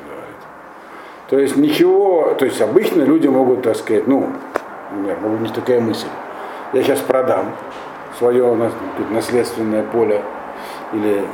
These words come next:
кожевенную фабрику. А потом, когда все восстановится, я с-, заявлю на нее права, скажу, я готов дать компенсацию, обстоятельства были такие. И тут, мне говорит,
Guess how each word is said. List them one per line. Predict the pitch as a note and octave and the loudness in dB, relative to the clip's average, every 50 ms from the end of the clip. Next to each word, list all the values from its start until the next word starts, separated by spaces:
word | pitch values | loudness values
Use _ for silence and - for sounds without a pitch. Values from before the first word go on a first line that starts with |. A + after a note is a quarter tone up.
| - - - | -8 -6 -2
кожевенную | G#2 A2+ A#2 A2 G#2+ G#2+ | 0 0 2 2 0 0
фабрику. | G#2 - A#2 A2 A2 - G2 - - F2+ - - - - - - - - - - - - - - - - - - - | 2 2 2 2 2 -2 -4 -4 -6 -10 -10 -10 -14 -16 -16 -16 -16 -16 -14 -14 -14 -14 -14 -16 -16 -14 -14 -8 -4
А | - B2+ A2+ | -2 0 2
потом, | - B2+ B2 - F3 G3+ G3 D3 | 2 2 4 4 4 4 4 4
когда | B2+ C3 B2 B2 B2+ B2 A#2+ A#2 A2 G#2 - - - - - - - - - | 4 4 4 4 4 4 4 4 2 2 0 -4 -8 -12 -12 -12 -12 -8 -2
все | - C#3 C3 | 0 2 2
восстановится, | A#2 G2+ - C3+ D3+ A3+ C4 C4+ A#3+ E3+ C3+ - A#2+ | 2 2 2 2 4 4 4 4 4 4 4 4 4
я | B2 D3 D3+ | 4 2 2
с-, | D3 - | 0 2
заявлю | D3+ C#3+ C3+ A#2+ A#2+ C3 B2+ B2+ C3 C#3 D#3+ | 2 4 4 4 4 4 4 6 6 6 4
на | F3 | 4
нее | F3+ F#3+ G3 F#3+ | 4 4 2 2
права, | G3 G3+ G3+ G3+ G#3+ A#3 B3+ A#3+ | 2 2 4 4 4 4 2 2
скажу, | - - - D#3+ C3 C3+ | 0 0 0 2 2 4
я | B2+ B2+ | 4 4
готов | B2 B2 A2+ A2 G2 | 4 2 2 0 -2
дать | A2+ A2 - | -4 -6 -6
компенсацию, | - G#2 - - G2 G2+ - G#3 A#3 A#3 - - - C3+ - | -8 -10 -8 -8 -8 -6 -2 0 2 2 2 0 0 -2 -2
обстоятельства | - - - C3 G#2 G#2+ - - - D3+ | -2 -2 0 2 2 2 2 0 0 0
были | C#3 C#3 C3 B2+ B2+ | 2 2 2 2 2
такие. | A2 A#2+ A#2+ A#2 | 0 -2 -4 -4
И | A#2 | 0
тут, | - F#3+ F#3 - | 0 0 0 0
мне | A3 F3 E3 | 2 0 0
говорит, | D#3+ E3 D#3+ D#3 | 2 2 2 0